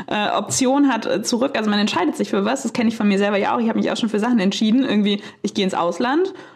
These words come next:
Äh, und dann kam, ach so, nee, ich hab hier irgendwie ein Angebot und dann, nee, gehe ich da doch nicht hin, gehe ich irgendwie nach Essen, so. Und was für mich dann jetzt eine gute und richtige Entscheidung war, aber, äh, wenn man irgendwie konservativer handeln würde, dann hätte ich halt gesagt, nee, okay, geht nicht, ich hab mich schon für das andere entschieden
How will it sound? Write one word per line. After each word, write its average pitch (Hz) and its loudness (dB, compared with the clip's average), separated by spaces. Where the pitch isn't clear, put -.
Äh, 220 0
und 226 2
dann 226 0
kam, 262 0
ach - 0
so, 285 0
nee, 277 4
ich 269 -2
hab 226 -2
hier 349 2
irgendwie 226 2
ein 220 2
Angebot 220 2
und 254 2
dann, 226 2
nee, 240 2
gehe 233 0
ich 226 -4
da 208 -2
doch 202 -2
nicht 247 0
hin, 277 2
gehe 240 2
ich 240 0
irgendwie 233 4
nach 240 -2
Essen, 185 0
so. 147 0
Und 151 -2
was 202 -2
für 247 2
mich 220 2
dann 196 2
jetzt 190 0
eine 196 4
gute 226 0
und 196 0
richtige 214 0
Entscheidung 208 0
war, 196 0
aber, 196 0
äh, 185 0
wenn 185 2
man 185 0
irgendwie 196 2
konservativer 196 0
handeln 240 4
würde, 202 4
dann 208 2
hätte 214 2
ich 220 -2
halt 202 -2
gesagt, 220 0
nee, 226 4
okay, 208 0
geht 196 -2
nicht, 226 0
ich - -4
hab 214 0
mich 202 2
schon 208 0
für 202 -2
das 190 0
andere 208 0
entschieden 262 2